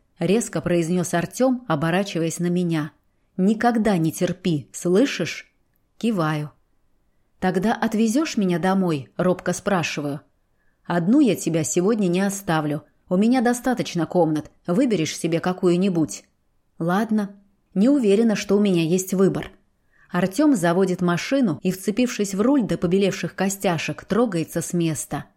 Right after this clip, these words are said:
Его езда агрессивнее, чем я привыкла. Всегда сдержанный, холодный Артем сегодня взорвался, отпустил себя из-под жесткого контроля над эмоциями – и вот что вышло. В машине чувствуются волны напряжения.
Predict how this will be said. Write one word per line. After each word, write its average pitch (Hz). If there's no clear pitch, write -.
Его 196
езда 233
агрессивнее, 196
чем 175
я 180
привыкла. 190
Всегда 180
сдержанный, 160
холодный 175
Артем 240
сегодня 190
взорвался, 175
отпустил 247
себя 185
из-под 165
жесткого 170
контроля 175
над 160
эмоциями – 170
и 247
вот 165
что -
вышло. 147
В 165
машине 180
чувствуются 185
волны 190
напряжения. 170